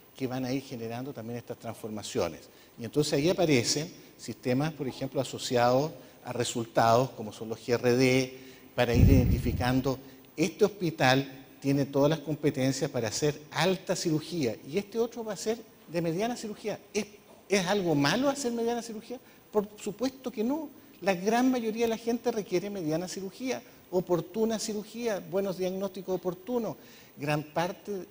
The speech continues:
de la atención se hace en forma ambulatoria hoy en día. Gran parte de la atención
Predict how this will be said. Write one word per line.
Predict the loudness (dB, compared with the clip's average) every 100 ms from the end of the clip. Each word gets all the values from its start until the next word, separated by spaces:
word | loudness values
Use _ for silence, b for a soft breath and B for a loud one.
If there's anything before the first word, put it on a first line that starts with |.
| -10
de | -4
la | -2 -2
atención | -4 -6 -6 -6 -6 -6
se | -2 -2
hace | 0 -4
en | -6
forma | -6 -4
ambulatoria | -4 -2 -2 -2 -2 -2
hoy | -2
en | -4
día. | 0 2 2 -4 -18 B B B B B -16
Gran | -4 -4 -2
parte | -2 -2 0 0
de |
la | 0
atención | -2 -6 -6 -4 -4